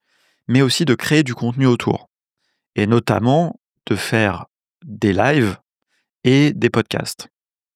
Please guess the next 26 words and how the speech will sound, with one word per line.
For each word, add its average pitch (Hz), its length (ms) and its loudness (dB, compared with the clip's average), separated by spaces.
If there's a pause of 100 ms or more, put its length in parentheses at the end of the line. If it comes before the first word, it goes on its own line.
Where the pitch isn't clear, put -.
(240)
et, 107 300 4
euh, 95 80 -2
des 107 140 -6
fois - 260 -4
des - 160 -6
podcasts - 480 -6
en 90 80 -6
live, 101 340 0
et 92 80 0
des 92 120 -4
fois 107 240 0
des, 95 340 -2 (500)
euh, 98 80 0
voilà, 95 220 0
enfin, 95 180 -12
vous 95 140 -6
avez 85 160 -4
compris. - 400 -4 (680)
YouTube, 131 540 2 (120)
très - 160 -4
franchement, 110 500 -4 (120)
ça - 180 -8
me 101 80 -2
plaît 95 180 -2
pas, 104 300 -2
c'est - 280 -10